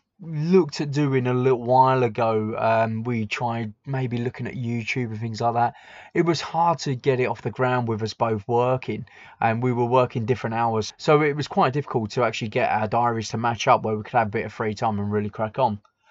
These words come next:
But because of twenty twenty, the way it is, it actually did give me quite a bit of, uh, spare time because I was furloughed for quite a bit of it. So you, I thought, "You know what,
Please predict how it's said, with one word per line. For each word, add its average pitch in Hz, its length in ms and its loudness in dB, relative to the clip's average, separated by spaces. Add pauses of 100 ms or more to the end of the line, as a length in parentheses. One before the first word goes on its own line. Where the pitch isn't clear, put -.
(320)
But 156 320 4
because 208 320 -4
of 190 120 -4
twenty 165 320 0
twenty, 156 480 -2
the 135 100 2
way 143 240 6
it 131 640 0
is, 147 240 -10
it 175 200 -4
actually 151 520 -2
did 147 320 -4
give 147 220 -2
me 110 160 -2
quite 113 300 -4
a 107 40 -8
bit 110 240 -2
of, 113 160 -2
uh, 113 180 0
spare 110 380 -4
time 147 420 0 (220)
because 120 300 -4
I 107 40 4
was 101 160 -4
furloughed 165 400 2
for - 60 -14
quite 107 220 -4
a - 40 -10
bit 95 120 -6
of - 60 -8
it. - 120 -6 (640)
So 139 160 0
you, 135 240 2
I 127 100 2
thought, 127 280 -2
"You 175 80 2
know 135 140 2
what, 113 260 2